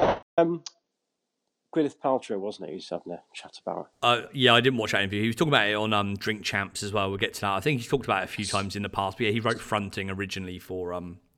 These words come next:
Speaker 2: for Prince. And Prince, pol-, uh, let's say, politely declined.
Speaker 1: <laughs>
Speaker 2: I j-, wasn't interested whatsoever.
Speaker 1: Um, well, how, how many more do we need to get?
Speaker 2: All right, you got, <laughs> you got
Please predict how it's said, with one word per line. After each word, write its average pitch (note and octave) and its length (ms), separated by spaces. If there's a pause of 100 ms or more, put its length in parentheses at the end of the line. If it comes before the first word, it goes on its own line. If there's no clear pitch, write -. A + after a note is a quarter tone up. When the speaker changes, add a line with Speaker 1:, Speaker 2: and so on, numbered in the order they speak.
Speaker 2:
for G2+ 160
Prince. - 480
And F2+ 100
Prince, - 380 (720)
pol-, D3+ 320
uh, C3 180
let's C3+ 140
say, C#3 100
politely A#2+ 480
declined. - 760 (580)
Speaker 1:
<laughs> - 180 (520)
Speaker 2:
I A2 160
j-, A#2 260
wasn't A2+ 320
interested G2+ 540
whatsoever. F#2 720 (600)
Speaker 1:
Um, C3 560 (520)
well, C3 220
how, D3+ 240
how C#3+ 100
many C#3+ 180
more C3+ 180
do A2 100
we G#2 80
need F#2+ 100
to G2 60
get? F#2+ 240 (100)
Speaker 2:
All A#2 100
right, A2+ 120
you A#2 180
got, - 240
<laughs> - 0
you C3 80
got - 160